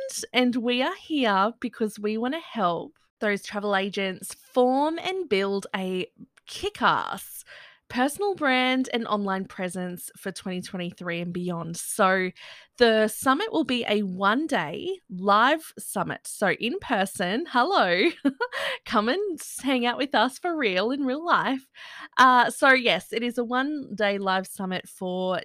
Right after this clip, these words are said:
digitally savvy and aspiring travel business owners who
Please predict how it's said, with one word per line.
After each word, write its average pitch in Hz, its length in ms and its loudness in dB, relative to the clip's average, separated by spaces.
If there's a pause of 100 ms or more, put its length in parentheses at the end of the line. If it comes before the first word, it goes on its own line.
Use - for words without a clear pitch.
(140)
digitally 302 480 -4
savvy 196 540 -2
and 196 100 -4
aspiring 180 640 -6
travel 214 460 0
business 185 400 -6
owners 180 600 -6 (540)
who 339 420 0